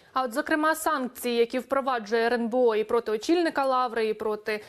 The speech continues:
екснардепа Новинського, от, що слід, е, очікувати їм тепер, як це вплине на них?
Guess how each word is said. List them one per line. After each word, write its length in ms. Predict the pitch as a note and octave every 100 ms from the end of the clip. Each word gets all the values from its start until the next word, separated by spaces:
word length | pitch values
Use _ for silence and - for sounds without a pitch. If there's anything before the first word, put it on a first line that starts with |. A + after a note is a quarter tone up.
| -
екснардепа 760 | A3+ A#3 - A3+ A3+ A3 A3 G#3
Новинського, 1000 | A#3+ C4+ A#3 A3+ A3+ - C#4 C#4+ C#4 B3+
от, 420 | B3+ B3+ C4 B3+
що 240 | - C#4+
слід, 340 | C#4+ C#4+ C#4+ C#4
е, 180 | B3 B3
очікувати 760 | B3+ - C#4+ C#4 B3+ B3+ C#4
їм 400 | C4 D4 G4 B3+
тепер, 420 | A3 G#3 G3 G#3
як 320 | A3 A#3 A#3+
це 100 | -
вплине 400 | A#3+ - C4+ B3+
на 120 | B3+ D4
них? 400 | D#4+ - -